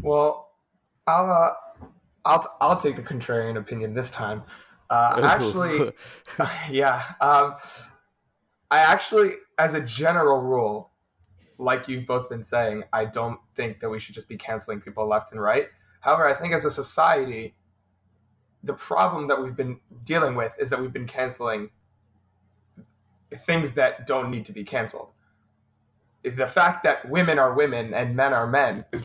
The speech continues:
Speaker 1: not something that needs to be canceled. We should not be allowing, though, on the other hand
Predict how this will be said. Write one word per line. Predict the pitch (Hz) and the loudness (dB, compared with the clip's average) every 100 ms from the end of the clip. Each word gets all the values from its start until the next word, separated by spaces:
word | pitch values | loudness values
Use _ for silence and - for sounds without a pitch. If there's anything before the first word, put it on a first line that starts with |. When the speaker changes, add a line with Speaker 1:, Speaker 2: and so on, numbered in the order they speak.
| - | -4
Speaker 1:
not | 143 - | -2 0
something | 139 117 110 | -2 -2 -6
that | 104 107 | -4 -6
needs | 110 - | -8 -10
to | |
be | 98 98 | -12 -4
canceled. | 147 123 - - - _ _ _ _ _ _ _ _ _ _ - - _ 190 - - | -2 -2 -4 -14 -20 _ _ _ _ _ _ _ _ _ _ -20 -20 _ -20 -20 -6
We | 156 | -2
should | 156 - - 185 139 | -2 -2 0 0 0
not | 135 139 - | 2 2 2
be | 127 120 | -6 -6
allowing, | 117 131 139 113 110 | 2 2 2 -2 -8
though, | 101 98 - | -8 -8 -4
on | 113 110 | -2 -2
the | 107 | -2
other | 113 110 | -2 0
hand | 165 135 110 | 0 0 -4